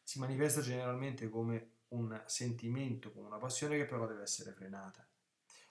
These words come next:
L'invidia diventa ancora più grave quando esula, diciamo, dallo,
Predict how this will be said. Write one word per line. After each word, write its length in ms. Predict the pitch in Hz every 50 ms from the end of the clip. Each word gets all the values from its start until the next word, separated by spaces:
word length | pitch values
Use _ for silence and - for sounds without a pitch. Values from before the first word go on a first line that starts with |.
| - _ _ _ _ _ _ _ _ _ _ _ _ _ _ _ _ _ _ _ _
L'invidia 460 | - 113 104 113 135 156 156 151 151
diventa 420 | 139 131 123 131 131 127 117 117 120
ancora 680 | 117 117 - 139 139 135 135 123 120 120 - - - - - - -
più 180 | - - 113 101
grave 420 | 110 131 139 135 135 123 120 113
quando 300 | 110 113 113 113 110 113
esula, 380 | 117 120 120 117 117 113 110 107
diciamo, 400 | 107 104 - 110 110 110 107 104
dallo, 600 | 107 107 107 107 107 107 107 107 104 - - -